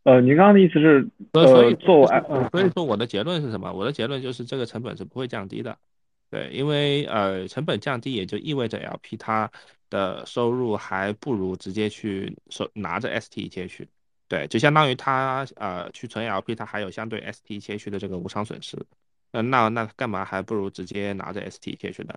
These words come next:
Speaker 2: 对吧？
Speaker 1: 哦，我，我明白，就是，呃，就其实，<clears throat> 因，因为这个可能我只了解的不多，呃，你刚刚说如果做L P的话，它的那个收益比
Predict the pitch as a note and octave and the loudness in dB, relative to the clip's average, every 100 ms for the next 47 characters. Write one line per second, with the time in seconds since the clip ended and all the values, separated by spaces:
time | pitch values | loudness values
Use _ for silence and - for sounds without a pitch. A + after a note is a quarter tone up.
0 | _ - - - _ _ _ _ _ _ | _ -8 -8 -12 _ _ _ _ _ _
1 | _ _ _ _ _ _ _ _ _ _ | _ _ _ _ _ _ _ _ _ _
2 | _ _ _ _ _ _ _ _ _ _ | _ _ _ _ _ _ _ _ _ _
3 | _ - A#2 A2+ A2+ D3+ - D3+ A#2+ B2 | _ -6 -4 -2 -4 -8 -4 2 4 2
4 | A#2+ C3 B2+ E3 C3+ - C3+ B2 A#2 - | 4 4 6 6 6 6 8 8 8 2
5 | - D3+ C3+ D3+ D3 D3+ E3 D3 C#3+ D3 | 6 6 6 8 8 8 8 8 8 4
6 | C#3+ D3+ D3+ D3+ D#3+ A2+ G#2+ - G#2+ A#2 | 6 6 6 6 6 6 4 0 0 2
7 | A#2 G#2+ - - _ B2 B2 A#2+ G#2+ A#2+ | 4 2 0 -14 _ 2 4 4 4 4
8 | B2+ C3 - _ B2 A#2 A2+ C3 D3 D3+ | 4 2 -6 _ 4 6 6 6 6 6
9 | E3+ D3+ D3 A#2 C#3+ A#2+ C3+ A#2+ C#3+ A#2+ | 6 8 8 8 8 8 6 6 2 4
10 | A#2 - C3+ C3 B2 G#2+ G#2 - B2 A#2 | 4 4 2 4 6 6 2 -4 -4 -4
11 | G#2 G#2+ - C#3+ C#3+ A#2+ - A2 G2 - | -4 -6 -2 2 2 2 0 -2 -2 -8